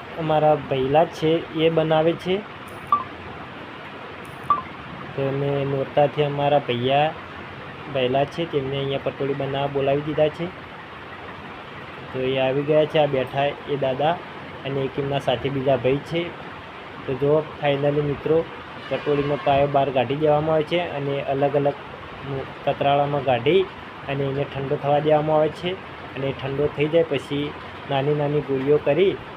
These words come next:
અને પછી એનો વઘાર કરવામાં આવે છે. તો જુઓ, કઢાઈમાંથી બધા પતરાળામાં, અલગ અલગ પતરાળામાં કાઢી લીધો છે. જાણે આમ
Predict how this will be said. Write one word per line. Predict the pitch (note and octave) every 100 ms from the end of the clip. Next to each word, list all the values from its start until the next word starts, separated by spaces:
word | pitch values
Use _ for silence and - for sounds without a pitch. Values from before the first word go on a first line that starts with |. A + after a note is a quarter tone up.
| - -
અને | C#3 C#3+ -
પછી | D3 -
એનો | D3 D3
વઘાર | C3 A#2+ C3+
કરવામાં | D3+ D#3 D3+ D#3+ D#3+
આવે | D#3
છે. | D#3 - E3+ F#3+ - - - - - - - -
તો | C3+
જુઓ, | B2+ C#3 D3+ E3+ -
કઢાઈમાંથી | C#3+ C3+ C#3+ C#3+ C#3 D3
બધા | C3 C#3+ C#3+ - - - - - - - -
પતરાળામાં, | C#3+ - D3 D3 D3 D3
અલગ | D3 C#3
અલગ | D3 D3
પતરાળામાં | C#3+ C#3+ D3 D3 C#3+ C3+
કાઢી | B2+ C#3
લીધો | D3 D3 D#3
છે. | - F3+ G3+ - - - - - - - - - - - - - - - - - - - - - - - - - - C#3+ - - - C3
જાણે | C3+
આમ | C3